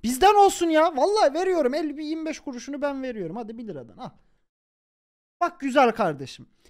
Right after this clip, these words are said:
Sen bu senenin başında iki bin sekiz yüz yirmi beş lira asgari ücret alırken tanesi kırk kuruştan yedi bin altmış iki tane yumurta alabiliyorsun. Alabiliyordun.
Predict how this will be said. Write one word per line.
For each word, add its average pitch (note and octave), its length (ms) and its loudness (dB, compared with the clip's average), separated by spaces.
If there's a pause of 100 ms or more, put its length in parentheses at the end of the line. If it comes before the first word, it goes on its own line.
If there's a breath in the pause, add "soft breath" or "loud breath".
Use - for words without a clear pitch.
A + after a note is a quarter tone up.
(380)
Sen E4 360 2 (100)
bu D#4+ 100 -6
senenin C#4 420 2
başında G#3 680 -4
iki B3 220 -6
bin D4+ 80 -2
sekiz D4 300 -6
yüz B3+ 80 -8
yirmi C#4 140 -2
beş D4+ 200 -4
lira G#3+ 120 2
asgari B3 320 -2
ücret A#3 300 -4
alırken A#3+ 480 -2 (320 soft breath)
tanesi D4 460 0
kırk - 260 -4
kuruştan A#3+ 420 -2
yedi A#3+ 320 0
bin D#4+ 80 0
altmış D4 360 -2
iki - 140 -18
tane C#4+ 260 0
yumurta B3 400 -2
alabiliyorsun. F#3 720 0 (300)
Alabiliyordun. F#3+ 840 -2